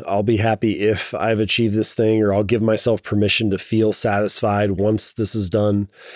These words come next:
And, uh, I think that is another reason to fall in love with the system and the process, which is that if you're focused on that, you can feel good about yourself anytime the system is running. You don't have to wait for the long-term result,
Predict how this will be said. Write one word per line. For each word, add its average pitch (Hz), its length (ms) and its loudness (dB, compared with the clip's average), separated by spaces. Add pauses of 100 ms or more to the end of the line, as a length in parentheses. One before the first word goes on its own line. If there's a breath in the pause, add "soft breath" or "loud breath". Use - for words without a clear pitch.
(360 loud breath)
And, 110 460 2
uh, 110 360 4
I 120 100 2
think 139 200 2
that 127 160 2
is 117 120 2
another 123 300 2
reason 95 360 0
to 110 140 0
fall 110 320 2
in 104 80 2
love 104 200 2
with 101 100 -2
the 101 100 -4
system 104 440 0
and 95 100 -2
the 90 40 -6
process, 107 680 -2
which 107 240 -2
is 104 160 0
that 101 260 -2 (560 soft breath)
if 104 80 0
you're 113 140 2
focused 156 440 0
on 104 140 2
that, 107 300 0
you 113 160 -4
can 123 160 0
feel 117 260 0
good 127 300 2
about 92 240 -2
yourself 101 480 -2
anytime 117 480 2
the 113 80 2
system 127 340 0
is 113 140 0
running. 117 400 0
You 90 100 -4
don't 113 160 2
have 120 180 0
to 127 80 0
wait 117 320 0
for 104 120 -2
the 87 100 -2
long-term 85 500 -2
result, 82 460 -2